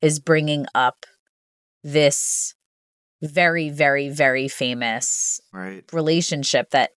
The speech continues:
Speaker 1: that in some ways, like, really mirrors what's going on here.
Speaker 2: Mm-hmm.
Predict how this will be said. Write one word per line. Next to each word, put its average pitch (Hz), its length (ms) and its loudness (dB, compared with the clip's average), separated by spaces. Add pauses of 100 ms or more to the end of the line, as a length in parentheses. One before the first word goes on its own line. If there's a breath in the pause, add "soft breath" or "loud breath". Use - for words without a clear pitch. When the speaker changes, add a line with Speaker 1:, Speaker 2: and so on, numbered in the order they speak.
(140)
Speaker 1:
that 135 200 2
in 131 120 -4
some 160 240 0
ways, 143 300 2
like, 123 180 -2
really 147 320 0
mirrors 135 500 -2
what's 131 140 -6
going 120 260 -6
on 143 220 0
here. 113 420 -6
Speaker 2:
Mm-hmm. 98 120 -20